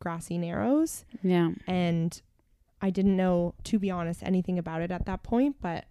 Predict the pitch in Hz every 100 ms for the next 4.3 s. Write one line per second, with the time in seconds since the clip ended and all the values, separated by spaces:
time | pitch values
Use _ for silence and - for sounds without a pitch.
0 | - 180 165 160 - - - 196 180 180
1 | 175 175 160 160 175 170 - - - -
2 | - 185 175 165 165 165 - - - 175
3 | - 208 196 - 180 180 202 208 185 170
4 | 175 165